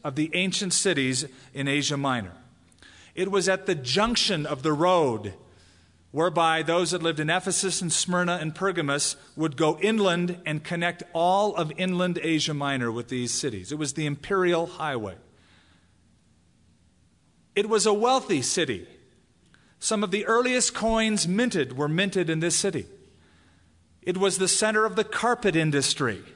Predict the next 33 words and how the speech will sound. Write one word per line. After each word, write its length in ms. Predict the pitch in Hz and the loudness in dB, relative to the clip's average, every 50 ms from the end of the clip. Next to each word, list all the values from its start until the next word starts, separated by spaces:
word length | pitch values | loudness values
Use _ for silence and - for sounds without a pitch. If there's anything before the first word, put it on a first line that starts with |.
| - - _ _ _ _ _ _ _ _ _ _ _ _ _ _ _ _ | -20 -20 _ _ _ _ _ _ _ _ _ _ _ _ _ _ _ _
and 180 | - 170 185 185 | -4 -2 0 2
of 140 | 196 175 160 | 0 2 2
the 100 | 196 190 | 2 2
wool 460 | 185 175 202 220 214 220 208 202 180 | 2 4 4 4 6 4 4 2 2
industry. 560 | 175 175 170 156 156 143 - - 165 147 135 | 0 0 2 2 2 0 0 0 0 0 0
Garments 680 | 127 127 143 180 196 214 226 214 214 190 170 170 - - | 0 0 2 4 4 4 4 2 2 0 0 -2 -2 -2
were 140 | 165 147 | -2 -2
made 580 | 147 151 147 147 143 131 120 110 104 101 87 - - - - - | 0 0 0 0 0 0 0 -2 -4 -8 -12 -14 -16 -20 -14 -8
in 140 | 127 123 123 | -6 -4 -2
this 200 | 127 131 123 - | 0 0 0 0
city. 300 | - 160 123 98 87 - - - - _ _ _ _ _ _ - - - - - - - - - - _ _ | 0 0 -2 -4 -6 -14 -18 -20 -20 _ _ _ _ _ _ -20 -20 -20 -20 -20 -20 -20 -20 -20 -20 _ _
Also, 460 | - 214 254 285 277 - - 220 208 | 0 0 2 2 2 0 0 0 2
there 120 | 190 196 185 | 2 2 2
were 140 | 185 180 | 2 2
two 640 | 180 180 - - 254 269 277 277 294 294 285 277 269 - - | 0 -2 -2 -2 0 2 2 2 0 0 -2 -4 -8 -8 -4
topographical 1200 | - - - 247 247 240 - 226 180 156 165 180 185 202 202 - 214 185 - 196 196 190 190 180 - - - - _ _ | -4 -2 0 0 -2 0 0 -2 0 2 2 2 2 2 0 -2 -4 -2 0 0 0 -2 -2 -8 -16 -20 -20 -20 _ _
features 720 | - - - - 226 220 - - - 143 131 135 127 135 | -20 -8 -2 0 0 0 0 0 2 2 2 2 2 0
about 320 | 139 123 147 151 156 151 | 0 2 2 0 0 0
this 160 | - 160 143 | -2 -2 -2
city 400 | - - 202 180 147 135 127 123 - - - - - | -2 0 0 0 0 0 0 -2 -6 -12 -20 -18 -6
that 240 | - 165 160 156 - | -2 0 0 0 0
made 300 | 156 160 185 208 214 196 | 0 0 2 2 2 2
it 220 | 196 196 147 135 | 2 0 0 0
different 440 | 143 185 180 180 - 135 113 104 - | 0 0 0 0 -2 -4 -4 -6 -6
from 200 | - - 147 143 | -6 -6 -2 0
all 200 | 143 143 143 139 | 0 0 0 2
others. 360 | 147 143 117 113 113 107 113 | 0 0 -2 -2 -4 -4 -2
Number 200 | 143 156 170 202 | -2 0 2 2
one, 320 | 190 175 165 151 151 175 170 | 2 2 2 0 0 0 -2
it 100 | 156 127 | -2 -2
had 220 | 139 151 151 151 | -2 -2 -2 -2
an 200 | 156 151 151 151 - - | -2 -4 -6 -8 -6 -4
acropolis, 1040 | - 156 - - - - 202 202 202 - 175 147 131 107 92 - - - - - | -4 -4 -4 -4 -2 0 0 0 0 0 0 0 0 0 -2 -2 -2 -2 -2 -4